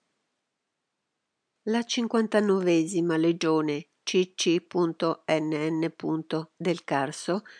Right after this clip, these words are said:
che abbraccia tutto il territorio del Carso, zona già eminentemente slava che per ragioni di sangue, parentela, commerci, eccetera, ha sempre fatto capo a Lubiana,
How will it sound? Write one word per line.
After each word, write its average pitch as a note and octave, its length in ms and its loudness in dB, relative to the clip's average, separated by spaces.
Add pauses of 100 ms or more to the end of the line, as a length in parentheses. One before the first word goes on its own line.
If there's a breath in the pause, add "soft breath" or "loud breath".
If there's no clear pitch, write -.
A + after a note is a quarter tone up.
(140)
che F#3+ 100 2
abbraccia F3+ 480 0
tutto A3+ 440 -4
il F3+ 120 -2
territorio E3 680 0
del - 180 -4
Carso, C#3+ 580 -2 (400 loud breath)
zona F#3 480 4
già F3 340 0
eminentemente E3+ 1080 2
slava D#3+ 580 0
che F3 160 -2
per E3+ 200 0
ragioni E3+ 480 2
di D#3+ 160 -2
sangue, F3+ 640 -2
parentela, E3 880 0 (140)
commerci, D#3+ 840 0 (220 soft breath)
eccetera, F3 840 0 (440 soft breath)
ha - 120 -2
sempre C4+ 420 2
fatto - 600 0
capo G3 460 2
a F#3+ 40 4
Lubiana, D#3+ 720 0